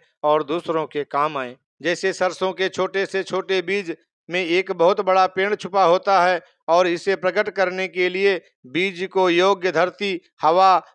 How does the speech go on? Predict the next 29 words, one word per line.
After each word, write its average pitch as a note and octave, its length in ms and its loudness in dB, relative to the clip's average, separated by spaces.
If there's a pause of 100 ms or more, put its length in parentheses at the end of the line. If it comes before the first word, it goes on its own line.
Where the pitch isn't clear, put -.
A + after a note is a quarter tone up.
(120)
धूप, F#3 340 2
पानी, F#3 480 0
खाद F#3 380 2
आदि F#3+ 460 0
की F#3 160 -4
आवश्यकता F#3+ 520 2
होती F#3+ 340 2
है, F3+ 280 2 (260)
उसी F#3 240 -4
प्रकार F3+ 420 2
हर G3 220 2
मनुष्य F#3+ 360 -4
में F#3 160 -2
कोई F#3 260 0
ना F3+ 160 0
कोई F3 260 -2
गुण F3+ 160 -2
छुपा F3 280 -2
होता F3+ 400 4
है, F#3+ 180 2 (260)
जिसे D3+ 200 -2
प्रकट F#3+ 360 -2
होने F#3 320 -2
के F3+ 180 -4
लिए F3+ 300 -2 (240)
उस F3+ 160 -6
इंसान F3 560 -2
को F3 320 -2 (200)
अवसर, E3+ 480 2